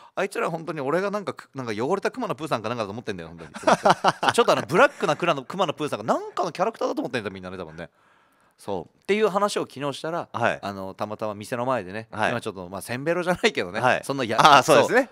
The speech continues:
Speaker 1: そう。
Speaker 2: うん。
Speaker 1: あの、お店の前で、
Speaker 2: ベンチありますからね、
Speaker 1: そうそうそうそう。
Speaker 2: うちの前に。
Speaker 1: あの、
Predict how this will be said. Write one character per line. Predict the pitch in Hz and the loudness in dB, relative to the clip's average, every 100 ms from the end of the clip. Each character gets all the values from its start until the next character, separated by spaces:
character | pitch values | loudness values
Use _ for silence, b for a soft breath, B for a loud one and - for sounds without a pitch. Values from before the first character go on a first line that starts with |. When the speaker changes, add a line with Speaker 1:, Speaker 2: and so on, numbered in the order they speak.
| - | 2
Speaker 1:
そ | |
う。 | 135 | 4
Speaker 2:
う | |
ん。 | - 85 - | 4 0 -6
Speaker 1:
あ | 101 | -12
の、 | 107 | -10
お | |
店 | |
の | |
前 | |
で、 | 113 | 0
Speaker 2:
ベ | 160 | 2
ン | |
チ | 139 | 4
あ | 113 | 2
り | |
ま | 107 | 2
す | 107 | 0
か | 113 | 2
ら | |
ね、 | 180 | 2
Speaker 1:
そ | |
う | 139 | 2
そ | |
う | 101 | 0
そ | |
う | 113 | 0
そ | |
う。 | |
Speaker 2:
う | |
ち | |
の | 104 | 0
前 | 90 | -2
に。 | 80 80 B B - | -4 -12 B B -14
Speaker 1:
あ | 95 | -14
の、 | 90 92 | -12 -12